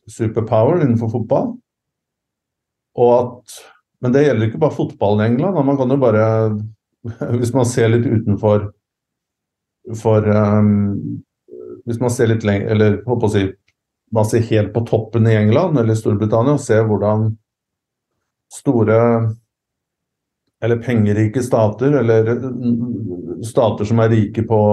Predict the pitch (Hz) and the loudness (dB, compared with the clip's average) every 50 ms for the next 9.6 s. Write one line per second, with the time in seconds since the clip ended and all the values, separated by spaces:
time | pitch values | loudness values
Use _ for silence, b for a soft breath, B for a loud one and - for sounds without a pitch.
0 | 104 101 101 101 101 101 101 101 101 101 _ _ _ _ - 107 104 107 107 107 | 2 2 0 0 0 0 -2 -4 -6 -8 _ _ _ _ -16 -6 -2 0 0 0
1 | 104 104 110 107 107 104 107 107 - 101 95 104 104 104 123 110 113 - 147 151 | 0 -2 -4 -2 0 0 0 0 -2 -2 -2 -2 -2 0 -2 -2 -2 0 0 0
2 | 127 120 113 117 113 107 104 104 104 107 104 104 104 104 104 104 107 110 110 107 | 2 2 2 2 2 2 2 4 4 4 4 2 2 0 -2 -4 -6 -8 -8 -6
3 | 113 110 110 107 110 110 104 - 107 104 101 95 95 98 107 101 107 104 104 104 | -2 -2 0 0 0 0 -2 -2 -2 0 0 0 0 0 0 0 0 2 2 2
4 | 104 104 101 101 104 104 _ _ - _ _ 104 104 107 104 101 104 113 107 101 | 2 0 -2 -4 -6 -10 _ _ -20 _ _ -10 -6 -4 -2 0 2 2 2 2
5 | 95 104 107 101 104 104 101 - - 107 107 113 110 110 - 110 - _ _ _ | 2 0 0 0 0 -2 -4 -2 0 2 2 2 2 0 -4 -12 -20 _ _ _
6 | _ _ _ _ _ _ _ _ _ _ _ _ _ _ 110 117 117 107 98 107 | _ _ _ _ _ _ _ _ _ _ _ _ _ _ 0 0 0 2 2 2
7 | 104 107 107 110 110 110 110 107 107 110 113 120 151 - - _ _ _ _ _ | 2 4 4 4 4 2 2 2 2 0 -2 -4 -8 -12 -16 _ _ _ _ _
8 | _ _ _ _ _ _ _ - 120 117 113 110 110 - 127 120 135 156 151 - | _ _ _ _ _ _ _ -2 0 2 2 0 0 0 -2 0 0 0 -2 -4
9 | - - - - _ - - 110 104 101 117 | -10 -16 -18 -18 _ -6 -4 -2 0 2 2